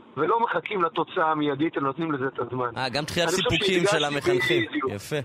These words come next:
Speaker 1: בדיוק. הדגשתי פה היום נקודה אחת, שבאמת אני חושב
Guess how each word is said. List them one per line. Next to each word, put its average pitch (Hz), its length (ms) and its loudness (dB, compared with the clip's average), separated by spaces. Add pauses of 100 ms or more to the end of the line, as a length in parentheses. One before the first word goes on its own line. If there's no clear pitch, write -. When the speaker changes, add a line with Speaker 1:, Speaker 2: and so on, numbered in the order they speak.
(160)
Speaker 1:
בדיוק. 359 920 2 (100)
הדגשתי 202 520 0
פה 170 180 2
היום 196 300 2
נקודה 170 440 2
אחת, 185 320 0 (380)
שבאמת 196 520 0
אני 180 180 0
חושב 240 400 2